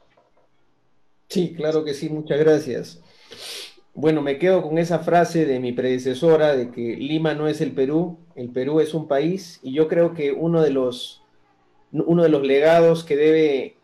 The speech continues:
dejar esta pandemia es justamente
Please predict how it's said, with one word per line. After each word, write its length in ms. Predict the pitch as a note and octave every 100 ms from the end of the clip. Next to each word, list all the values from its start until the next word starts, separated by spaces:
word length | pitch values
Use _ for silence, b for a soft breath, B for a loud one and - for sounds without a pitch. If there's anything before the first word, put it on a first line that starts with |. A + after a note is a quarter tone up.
| _
dejar 440 | B2 B2+ - F#3 F3
esta 300 | E3 D3+ C#3
pandemia 640 | C#3 C#3+ E3 D#3 D#3+ D3
es 140 | C3+ -
justamente 960 | D#3+ - D3 D3 D3+ D3 C3 B2